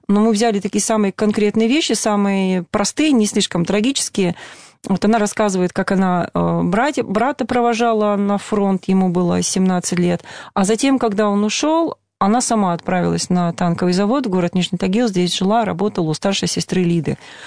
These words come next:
И Тома, э, была, э, контролером, на оптиметре измеряла, э, детали. Она не одна была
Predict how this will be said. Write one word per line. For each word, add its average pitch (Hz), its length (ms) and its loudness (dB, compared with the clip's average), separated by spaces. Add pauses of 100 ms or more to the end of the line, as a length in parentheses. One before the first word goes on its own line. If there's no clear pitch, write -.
(140)
И 214 140 0
Тома, 294 420 2
э, 196 140 0
была, 220 580 0
э, 185 140 -2
контролером, 202 840 0 (200)
на 185 460 2
оптиметре 190 920 0
измеряла, 190 800 0 (320)
э, 170 280 0
детали. 202 600 0 (420)
Она 175 380 2
не 202 140 2
одна 202 260 2
была 165 320 -2